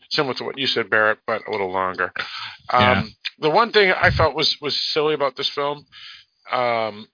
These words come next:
Speaker 1: and since, and we can talk about it 'cause, uh, again, f-, before we begin,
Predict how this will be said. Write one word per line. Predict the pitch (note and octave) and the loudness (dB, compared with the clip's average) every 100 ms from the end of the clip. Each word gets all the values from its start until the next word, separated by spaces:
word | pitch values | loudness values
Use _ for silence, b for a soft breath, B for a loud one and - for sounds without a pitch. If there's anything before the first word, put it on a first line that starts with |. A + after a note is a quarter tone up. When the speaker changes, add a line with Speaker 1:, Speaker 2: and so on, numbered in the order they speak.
| _ | _
Speaker 1:
and | A#2+ A2+ | -10 -4
since, | C#3 A#2 | -4 -4
and | B2+ A#2+ | -4 -4
we | A2+ | -4
can | A2+ | 0
talk | A#2+ A2+ | 0 2
about | A2+ A2+ | 0 0
it | A2 | 0
'cause, | A2+ - | -4 -6
uh, | - - | -8 -8
again, | A#2 C#3 A#2+ | -2 2 0
f-, | A#2 - - | -2 -12 -12
before | - F3 | -4 -2
we | D3+ | 0
begin, | B2+ A#2+ A2+ G#2 | 0 0 0 -2